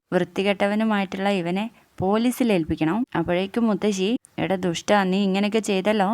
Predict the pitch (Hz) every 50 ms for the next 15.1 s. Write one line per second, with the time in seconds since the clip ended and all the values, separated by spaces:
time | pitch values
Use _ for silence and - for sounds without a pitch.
0 | 254 262 - 254 247 240 233 226 208 214 202 190 196 196 196 196 196 190 185 180
1 | 170 - 185 180 180 175 175 175 180 180 180 185 - - - 180 180 - 208 208
2 | 214 208 202 185 185 196 196 196 185 180 175 185 214 262 294 - _ - 196 202
3 | 214 202 220 202 190 - 208 208 208 208 202 208 214 196 196 185 180 - 202 208
4 | 196 - 190 180 180 180 185 202 208 208 214 208 202 208 208 208 208 202 202 202
5 | 196 208 196 202 202 202 202 196 190 185 180 170 170 175 170 - 175 170 - 170
6 | 156 143 151 151 151 160 185 233 269 277 - 214 196 185 180 180 180 - 208 233
7 | 277 320 - _ - 220 233 233 233 226 214 - 214 208 214 220 233 240 202 214
8 | 202 190 180 175 185 180 180 185 190 185 190 185 185 196 202 208 220 226 233 214
9 | 196 175 160 - - 156 156 202 226 240 - - - 202 202 202 - 208 202 -
10 | 208 180 196 175 170 170 175 175 196 190 190 175 165 160 170 - - 185 185 196
11 | 214 202 202 190 185 190 - 202 196 180 175 170 175 170 196 180 185 185 175 -
12 | 190 190 196 185 185 170 170 180 185 185 175 160 156 160 175 214 240 - - 226
13 | 233 220 214 208 190 185 185 190 196 190 175 - 165 147 156 151 147 165 202 247
14 | 269 269 - _ _ - 214 226 233 240 226 220 202 180 165 165 180 175 170 165
15 | 175